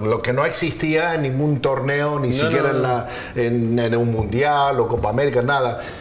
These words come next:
Speaker 1: El primer torneo, gran torneo internacional de fútbol de alto nivel, pone un himno antes de que,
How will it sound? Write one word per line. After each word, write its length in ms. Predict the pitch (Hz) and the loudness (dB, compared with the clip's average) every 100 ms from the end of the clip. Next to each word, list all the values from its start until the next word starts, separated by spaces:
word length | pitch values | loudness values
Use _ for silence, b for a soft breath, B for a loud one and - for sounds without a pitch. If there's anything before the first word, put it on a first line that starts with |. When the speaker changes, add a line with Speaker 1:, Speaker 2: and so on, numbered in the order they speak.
| B - | B -8
Speaker 1:
El 160 | 107 101 | -4 -2
primer 380 | 117 117 165 - | 0 0 0 0
torneo, 480 | 147 135 147 151 | 0 0 0 0
gran 560 | 127 127 143 151 147 131 | 0 0 0 0 -2 -2
torneo 440 | 127 120 123 135 | 0 0 0 0
internacional 840 | 135 120 120 117 107 113 131 127 110 | 0 0 -2 -2 -4 -2 -2 -2 0
de 120 | 110 | -2
fútbol 500 | 101 143 139 120 101 | -2 -2 -2 0 0
de 100 | 104 | 0
alto 300 | 107 120 123 | 0 0 0
nivel, 420 | 104 107 151 170 101 | 0 0 0 -2 -2
pone 280 | 120 120 | 0 0
un 160 | 127 139 | 0 0
himno 300 | 147 165 156 | 0 0 0
antes 200 | 127 123 | 0 2
de 120 | 117 | 2
que, 520 | 113 113 110 107 101 | 2 2 2 2 -2